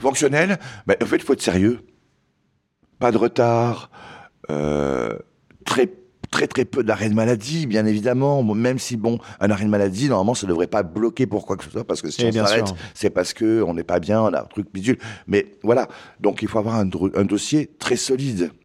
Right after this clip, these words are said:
Speaker 2: Et on te le propose ou c'est toi qui fais une
Speaker 1: Non,
Speaker 2: demande ?
Speaker 1: c'est, il y a des postes qui se libèrent, mais, euh, du coup, on a des fiches de poste qui sont affichées dans notre atelier.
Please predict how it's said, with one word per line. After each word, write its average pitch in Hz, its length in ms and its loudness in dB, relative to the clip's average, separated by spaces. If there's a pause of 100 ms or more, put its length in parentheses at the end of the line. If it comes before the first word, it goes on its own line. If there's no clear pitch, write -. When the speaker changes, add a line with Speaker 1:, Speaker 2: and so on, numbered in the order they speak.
(420)
Speaker 2:
Et 147 60 0
on 131 80 0
te 135 100 -2
le 120 60 0
propose 165 440 0
ou 156 40 -6
c'est 135 120 -6
toi 135 200 0
qui - 120 -12
fais 123 120 0
une 117 80 2
Speaker 1:
Non, 123 160 4
Speaker 2:
demande ? 113 100 0
Speaker 1:
c'est, 104 140 4
il 101 60 2
y 107 60 2
a 104 40 2
des 110 120 2
postes 143 400 -2
qui 113 120 -6
se - 200 -4
libèrent, 110 560 0 (380)
mais, 101 220 4
euh, 95 180 6
du 95 120 -2
coup, 139 140 -4
on 120 80 2
a 101 60 2
des 87 120 0
fiches 117 200 -8
de 117 100 2
poste - 260 -2
qui - 80 -6
sont 98 160 -2
affichées 107 520 0
dans 101 100 2
notre 87 220 -2
atelier. 98 500 0